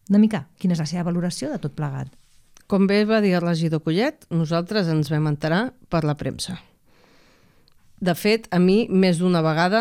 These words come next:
Speaker 2: algun regidor de Mataró del meu partit m'ho havien preguntat: «Ostres, això com està? Això em pots explicar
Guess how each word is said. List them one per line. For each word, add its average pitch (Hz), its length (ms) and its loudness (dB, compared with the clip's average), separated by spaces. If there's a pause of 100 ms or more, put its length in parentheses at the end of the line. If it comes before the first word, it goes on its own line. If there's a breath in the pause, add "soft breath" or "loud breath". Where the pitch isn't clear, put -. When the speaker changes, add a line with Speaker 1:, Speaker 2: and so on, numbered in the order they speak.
Speaker 2:
algun 165 320 -2
regidor 165 380 0
de 156 80 2
Mataró 156 320 0
del 151 100 0
meu 151 160 0
partit 170 320 -2
m'ho 208 160 0
havien 160 260 2
preguntat: 156 460 -4
«Ostres, 190 400 -4
això 180 240 -4
com 202 160 -2
està? 214 460 -2 (340 loud breath)
Això 185 240 0
em 214 80 0
pots 233 220 -2
explicar 208 320 0